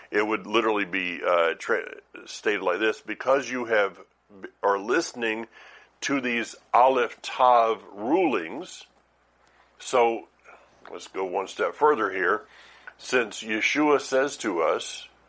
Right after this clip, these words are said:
in Revelation, "I am the Aleph and the Tav," and we see he who is speaking there is the one who is from the beginning, and I believe is the one that was speaking on Mount Sinai.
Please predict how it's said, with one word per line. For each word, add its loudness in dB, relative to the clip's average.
in 2
Revelation, 2
"I 6
am -2
the -8
Aleph 4
and -8
the -4
Tav," 2
and 0
we 0
see -4
he -2
who -6
is -4
speaking 0
there 4
is -4
the 0
one 2
who -4
is -4
from -2
the -4
beginning, -2
and -2
I 6
believe 0
is -8
the -2
one 2
that -4
was -8
speaking -6
on 2
Mount 2
Sinai. -2